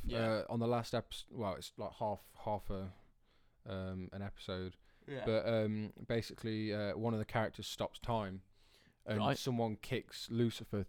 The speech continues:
Speaker 2: through a glass window.
Speaker 1: Yeah.
Speaker 2: And he, it shatters, and he goes through it, and then, um, the glass just stops in the air,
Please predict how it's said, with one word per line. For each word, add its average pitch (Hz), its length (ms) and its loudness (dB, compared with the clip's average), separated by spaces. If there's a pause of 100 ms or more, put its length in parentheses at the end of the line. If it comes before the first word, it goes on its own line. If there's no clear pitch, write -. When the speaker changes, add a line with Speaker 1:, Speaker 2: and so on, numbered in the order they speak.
(100)
Speaker 2:
through 107 240 4
a - 20 0
glass - 540 0 (280)
window. 110 560 2
Speaker 1:
Yeah. 123 380 4 (240)
Speaker 2:
And 110 400 0 (100)
he, 117 280 -2
it 110 280 -6 (340)
shatters, 113 880 -2 (460)
and - 80 -2
he 113 40 -2
goes 123 280 4
through 120 240 2
it, 98 240 -2 (140)
and 113 180 0
then, 110 240 2
um, 104 480 0 (1200)
the 113 120 -2
glass 113 260 0
just - 180 -6
stops - 380 -6
in 104 120 -2
the 104 100 0
air, 92 280 -4